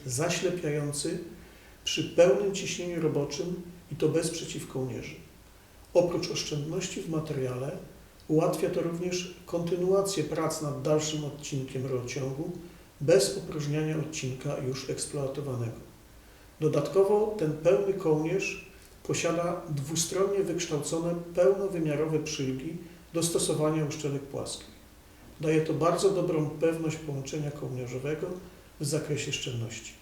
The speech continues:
W tym miejscu chciałbym zwrócić uwagę na pewien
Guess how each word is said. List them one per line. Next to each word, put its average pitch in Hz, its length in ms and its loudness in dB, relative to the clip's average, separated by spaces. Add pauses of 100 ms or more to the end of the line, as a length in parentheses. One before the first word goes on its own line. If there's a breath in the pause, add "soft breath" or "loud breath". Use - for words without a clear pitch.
(2000 loud breath)
W - 40 -20
tym 196 220 8
miejscu 202 300 0
chciałbym 175 420 2
zwrócić 170 480 0
uwagę 151 460 0 (120)
na 147 120 0
pewien 160 400 2